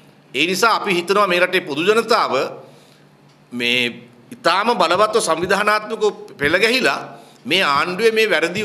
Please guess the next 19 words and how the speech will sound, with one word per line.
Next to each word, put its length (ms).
ආර්ථික 420
උපාය 360
මාර්ගයට 460
එරෙහිව 340
තව 200
තවත් 320
රට 240
වලපලට 540
ඇද 160
දමන, 340
තව 180
තවත් 300
වෙනත් 400
බලගතු 480
ජාතීන් 420
මත 220
යැපෙන්න 420
සිද්ධ 280
වෙන, 180